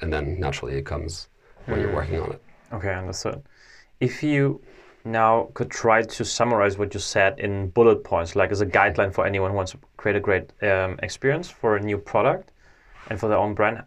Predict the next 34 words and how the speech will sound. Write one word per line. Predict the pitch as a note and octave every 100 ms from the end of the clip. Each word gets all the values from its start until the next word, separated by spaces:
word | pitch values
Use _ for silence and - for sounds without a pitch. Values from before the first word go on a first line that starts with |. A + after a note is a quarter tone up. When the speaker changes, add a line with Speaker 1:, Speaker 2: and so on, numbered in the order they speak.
| -
Speaker 2:
Um, | - A2+ A2 - - - - - - -
I | B2+
mean, | D#3
it | E3 B2 C#3
even | D3 C#3+
probably | C#3+ B2
starts, | B2 - A2+ A2+ -
like, | G#2+ G#2+ - - _ _ _
hearing | - - D#3+ C#3 A2
about | G2 F#2
them | E2+ F2+
for | F#2
the | G2
first | F#2+ F#2 F#2 -
time, | D#2+ C#2 -
right? | G2 B2 C#3 - - -
Um, | G#2 G2+ G2+ G2+ G2 - - _ -
about | G#2+ A2 F#2 -
that | G2+ F2+
brand, | G#2 F#2+ F2+ E2+ - -
that | - G#2+
Speaker 1:
Mm. |
Speaker 2:
kind | F#2+ G#2+
of | G2
experience. | F#2+ - F#2+ E2+ - G#2
Speaker 1:
Mm. | F2 -
Speaker 2:
Or, | G#2 G2 -
um, | G#2 G#2 G2+ - _ _ _
how | - D3
would | E3 F3 -
you | F3 D#3+ D3+ D3 C#3+ - - - _ _ _ _ -
build | B2 B2 A#2+
a | A2
guideline | F#2+ G#2 G#2 G2+ F#2+ F2 F#2+ B2+ D3